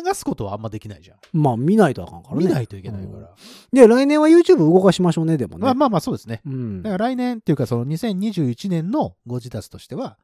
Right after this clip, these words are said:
Speaker 2: うん。
Speaker 1: YouTubeも動かしていく。
Speaker 2: YouTuber。
Speaker 1: <laughs> 言ったな？
Speaker 2: うん。
Speaker 1: YouTuber。
Speaker 2: VTuberなる？
Speaker 1: えー、VTuberだったら、だってあの、なんか、う-、あの、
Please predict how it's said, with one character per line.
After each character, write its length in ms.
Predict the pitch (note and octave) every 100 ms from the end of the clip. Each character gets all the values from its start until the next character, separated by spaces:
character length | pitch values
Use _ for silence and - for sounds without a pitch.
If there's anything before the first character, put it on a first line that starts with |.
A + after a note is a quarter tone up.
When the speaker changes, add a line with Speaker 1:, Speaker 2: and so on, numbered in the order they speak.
| _
Speaker 2:
う 60 |
ん。 220 | E3+ D3 G#2+
Speaker 1:
YouTube 640 | B3 B3+ - B3 A3 D4+
も 260 | F#4+ F4 _ _
動 120 | B2+
か 140 | - F#2+
し 80 |
て 100 | -
い 60 | -
く。 140 | _
Speaker 2:
YouTuber。 640 | D#3+ F3+ - D3 A2 E2 D2+ _ _ _ _ _ _ _ _ _ _ _ _
Speaker 1:
<laughs> 1040 | - - - - D3+ C#3+ F3+ C3 - _ -
言 120 | A#2+
っ 20 |
た 120 | -
な？ 240 | F#2+ D3+ - E3
Speaker 2:
う 160 | A3+
ん。 80 | G3 - _
Speaker 1:
YouTuber。 560 | D3 - D3 A2+ G2+ - _ _ -
Speaker 2:
VTuber 760 | F#3+ C4+ A#3 C4+ G#3 B2+ F2
な 100 | E2+
る？ 160 | F2 C#3+ - _ _ _ _ _ _
Speaker 1:
え 320 | F#2 G2 C#3
ー、 60 | D3
VTuber 800 | G2 D3 A#3+ - C#4+ G3+ D3 B2
だ 100 | A2
っ 80 | -
た 100 | G2+
ら、 100 | G2+
だ 100 | G#2+
っ 80 |
て 120 | - F#2
あ 80 |
の、 240 | F2+ F2+ F2+ _ _ _ _
な 100 | G#2+
ん 40 |
か、 40 |
う-、 240 | A2 D#3+ D3+
あ 80 | C3+
の、 260 | A#2+ A2